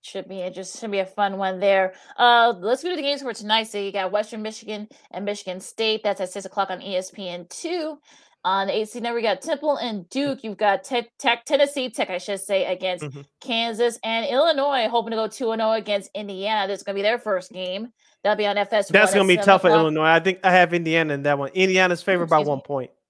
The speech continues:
Speaker 1: Well, yeah, that should,
Speaker 2: So it's
Speaker 1: that
Speaker 2: ba-,
Speaker 1: is, this is
Speaker 2: basically, Vegas is telling you it's a toss-up.
Speaker 1: Yes, it is. And also T C U and Colorado, an old Big Twelve matchup on E S P N at nine o'clock. So I'm definitely gonna be staying up watching for that one.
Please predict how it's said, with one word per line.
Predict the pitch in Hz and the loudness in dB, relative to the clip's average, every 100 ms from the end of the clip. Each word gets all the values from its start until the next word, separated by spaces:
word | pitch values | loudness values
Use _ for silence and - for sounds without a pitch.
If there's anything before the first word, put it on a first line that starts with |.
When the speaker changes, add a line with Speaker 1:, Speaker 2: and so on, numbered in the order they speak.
| _ | _
Speaker 1:
Well, | 202 196 | -2 0
yeah, | 190 190 | 2 0
that | 190 | -2
should, | - | 2
Speaker 2:
So | 208 | 6
it's | 208 | 8
Speaker 1:
that | 202 | 8
Speaker 2:
ba-, | |
Speaker 1:
is, | 214 | 8
this | 208 | 10
is | |
Speaker 2:
basically, | 240 226 190 175 | 6 8 4 2
Vegas | 139 175 214 190 | 2 4 4 2
is | 175 | 0
telling | 196 175 | 2 2
you | 165 | 0
it's | 151 | -4
a | |
toss-up. | 175 156 143 127 _ _ _ _ _ _ _ _ - | 2 2 2 -10 _ _ _ _ _ _ _ _ -10
Speaker 1:
Yes, | 226 226 220 | 0 0 2
it | 233 | -4
is. | 202 | -2
And | 202 | 0
also | 285 330 | -2 -2
T | - 330 | -6 -6
C | 339 294 | -6 -6
U | 320 | -4
and | 285 | -4
Colorado, | 320 311 294 254 254 339 233 | 2 2 2 2 0 0 0
an | 214 | 2
old | 247 277 277 | 4 4 4
Big | 247 | 2
Twelve | - 247 285 285 | 2 2 2 0
matchup | 233 170 - 180 160 120 _ _ _ | -4 -4 -4 -4 -4 -6 _ _ _
on | 214 233 | -4 -2
E | 262 | 2
S | 240 - | 0 0
P | 277 | -4
N | 240 | -2
at | 214 | -2
nine | 214 214 196 | 0 0 -2
o'clock. | 190 220 202 196 | 2 4 4 0
So | 175 | -4
I'm | 175 | -4
definitely | 226 208 | -6 -6
gonna | 220 | -6
be | |
staying | 220 208 214 | -4 -4 -4
up | 196 | -2
watching | 214 220 185 | -2 -2 -6
for | 180 | -2
that | 220 147 | -2 -4
one. | 139 175 | -16 -20